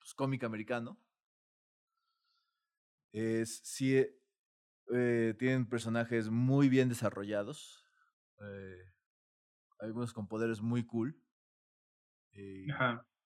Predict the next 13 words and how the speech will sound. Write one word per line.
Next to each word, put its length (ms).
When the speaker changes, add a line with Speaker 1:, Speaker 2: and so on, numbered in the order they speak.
Speaker 1:
y 140
bueno, 340
ahorita, 760
eh, 720
el 200
manga 320
está 500
increíble, 960
o 40
sea, 140
sí, 280
s-, 180
eh, 400